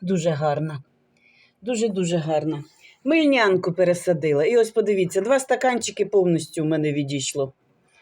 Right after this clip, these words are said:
Ну, там дві-три рослинки позалишилося.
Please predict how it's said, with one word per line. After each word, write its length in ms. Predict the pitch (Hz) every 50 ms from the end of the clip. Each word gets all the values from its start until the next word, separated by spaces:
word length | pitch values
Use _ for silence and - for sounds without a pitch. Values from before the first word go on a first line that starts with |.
| _ - - - _ _ _ _ _ _ -
Ну, 120 | 494 466
там 320 | - 226 202 180 170 156 156 147 -
дві-три 440 | 156 175 202 202 - - 170 175
рослинки 540 | 160 160 156 - - 165 160 147 143 131 147
позалишилося. 1000 | 131 - 151 139 147 151 151 156 151 - - 190 185 170 156 - - 156 143 131